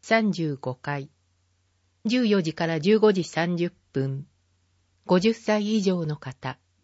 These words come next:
三十名。十回四千円。三月二十八日月曜。十四時十五分から整理券配布。十四時三十分から受付。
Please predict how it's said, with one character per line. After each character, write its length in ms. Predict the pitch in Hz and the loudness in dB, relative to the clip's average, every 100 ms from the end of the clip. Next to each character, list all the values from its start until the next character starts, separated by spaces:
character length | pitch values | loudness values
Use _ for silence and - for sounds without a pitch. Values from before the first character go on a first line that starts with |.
| _ _ - | _ _ -4
三 300 | 196 202 190 | 0 2 4
十 280 | 196 185 | 4 2
名。 400 | 131 131 131 135 - _ _ _ _ _ _ _ _ 175 | 0 -6 -6 -10 -16 _ _ _ _ _ _ _ _ -2
十 180 | 190 | -2
回 360 | 185 - 214 190 | -2 -2 0 2
四 180 | 175 185 | 2 0
千 440 | - 175 170 147 | 0 0 0 -4
円。 300 | 135 139 135 - _ _ _ _ _ _ | -6 -6 -10 -16 _ _ _ _ _ _
三 260 | _ 233 226 | _ -2 0
月 240 | 196 196 | -2 0
二 160 | 196 214 | 0 2
十 180 | 175 160 | 0 -4
八 340 | - - 170 | -8 -4 -2
日 420 | 165 156 - 143 - _ - | -2 -6 -8 -8 -8 _ -4
月 300 | 147 - 165 | -4 -2 -4
曜。 420 | 139 139 135 - _ | -2 -6 -8 -14 _
十 200 | 202 254 | -2 0
四 160 | 233 208 | 2 2
時 140 | 170 | 0
十 180 | 151 190 | 4 4
五 140 | 185 190 | 4 0
分 240 | 202 175 | -2 -4
か 240 | - - | -8 -10
ら 160 | 135 135 _ | -8 -10 _
整 280 | - 208 | 2 2
理 100 | 202 196 | 0 -4
券 240 | 196 196 | -4 -4
配 280 | - 156 156 | -4 -6 -6
布。 400 | - - 135 - _ _ _ _ | -10 -8 -8 -8 _ _ _ _
十 200 | 196 247 | 0 2
四 140 | 220 196 | 2 2
時 100 | 156 | 0
三 260 | - 185 | 0 0
十 120 | 190 202 | 0 -2
分 300 | - 190 180 | 0 -2 0
か 180 | 202 | -4
ら 120 | 190 135 | -4 -6
受 260 | - 160 | -6 -8
付。 420 | 151 - - 131 | -8 -16 -8 -8